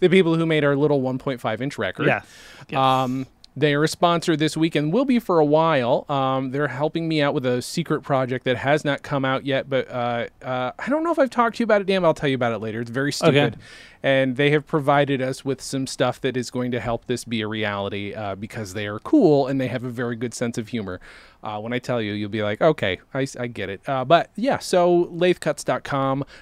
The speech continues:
Speaker 1: they are great. If you guys go to their website, which is, uh, lathe cuts dot com, <laughs> which I think I keep <laughs> saying as the name of the thing,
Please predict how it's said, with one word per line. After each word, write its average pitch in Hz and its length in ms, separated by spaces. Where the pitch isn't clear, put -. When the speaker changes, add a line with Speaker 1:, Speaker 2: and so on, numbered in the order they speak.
Speaker 1:
they 147 100
are 139 80
great. 139 380
If - 200
you 143 120
guys 135 400
go 156 260
to 165 580
their 123 260
website, 104 480
which 113 320
is, 110 460
uh, 101 180
lathe 104 280
cuts - 200
dot - 160
com, 160 300
<laughs> 143 80
which 151 160
I - 60
think 147 220
I 127 80
keep 127 240
<laughs> - 0
saying 160 440
as 143 220
the 120 120
name 151 220
of 170 100
the 117 120
thing, 104 260